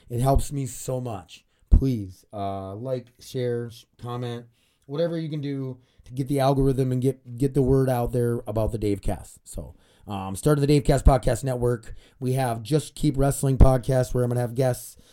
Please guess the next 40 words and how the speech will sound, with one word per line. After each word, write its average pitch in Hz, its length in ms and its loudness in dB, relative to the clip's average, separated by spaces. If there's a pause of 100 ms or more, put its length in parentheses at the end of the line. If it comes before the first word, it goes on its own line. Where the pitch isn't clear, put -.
(140)
So - 180 -6
please, 139 380 8
if 113 80 -4
you 139 80 2
guys 156 160 6
wanna 160 180 4
be 147 140 2
on 147 200 2
that, 147 340 -2 (340)
if 123 120 -6
you 131 60 0
know 139 160 2
somebody 151 280 2
that 143 120 2
should 147 160 -4
be 139 140 2
on 127 160 0
it, 127 160 -4
hit 160 160 -4
me 139 120 0
up, 127 200 -2
Dave's 131 220 0
Podcast 135 440 0
one 127 200 -2
in 147 80 -2
the 147 40 -2
gmail 123 240 -2
dot 110 160 0
com. 180 340 -2 (520)
Dave's 135 220 -2
Podcast 139 480 2
and 131 120 -2
the 127 60 -2
number 127 220 0
one 127 200 0
at 117 120 -4
gmail 120 320 -4
dot 98 180 -6
com. 131 400 -4 (640)
Uh, 90 520 -8